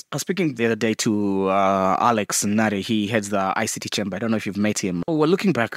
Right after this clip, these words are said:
at when, you know, the history of Rwanda's startup scene. And we're looking at, at how many people have kept at it. Very few. And that's largely because, again, hunger levels are not the same. We're still a small market. And what we try to do is, you know, you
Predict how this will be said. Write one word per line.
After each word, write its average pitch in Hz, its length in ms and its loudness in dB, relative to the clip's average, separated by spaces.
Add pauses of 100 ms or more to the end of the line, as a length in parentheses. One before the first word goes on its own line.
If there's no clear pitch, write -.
at - 380 -2
when, 110 460 0 (260)
you 120 140 -2
know, 95 180 -2
the 113 180 -4
history 110 380 0
of 92 480 -2
Rwanda's 104 640 2
startup 104 320 2
scene. 90 300 0 (440)
And 127 140 0
we're 127 60 0
looking 160 260 2
at, 123 320 0
at - 480 -4
how 131 240 0
many 110 260 4
people 104 280 -4
have 87 160 -6
kept - 200 -4
at - 140 -4
it. - 300 -8 (200)
Very 110 240 4
few. 101 180 4
And 104 140 2
that's 127 240 0
largely 120 340 2
because, 104 420 -4 (280)
again, 107 420 -2
hunger 120 300 2
levels 110 340 0
are 101 40 -2
not 101 200 0
the 92 100 -8
same. 76 360 -4 (180)
We're 120 100 -4
still 131 220 0
a 113 60 2
small 104 240 0
market. 95 440 -2 (200)
And 113 240 -2
what 139 160 2
we 135 80 0
try 117 200 2
to 107 80 0
do 107 160 0
is, 101 180 0
you 110 60 0
know, 107 100 2
you 101 240 -2